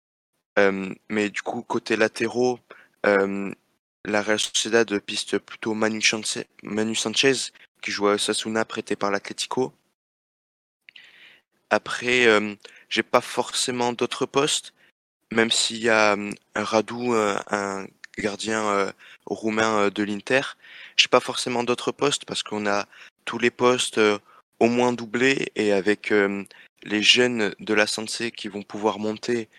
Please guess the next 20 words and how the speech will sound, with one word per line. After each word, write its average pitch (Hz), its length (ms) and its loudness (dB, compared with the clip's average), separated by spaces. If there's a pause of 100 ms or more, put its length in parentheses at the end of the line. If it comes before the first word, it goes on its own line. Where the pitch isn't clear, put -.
(340)
et - 80 -4
qui - 180 -10
seront - 220 0
très - 260 -4
vite 110 180 -8
au 113 60 0
niveau 113 300 -4
vu 104 180 -12
qu'ils - 180 -10
joueront 104 260 -4
en 107 60 -2
deuxième 101 320 -8
division, 98 540 -6 (500)
on 104 60 -4
n'a 104 100 4
pas 123 160 -2
forcément, 117 800 0
euh, 101 140 2 (720)
de 107 80 -2
postes - 500 2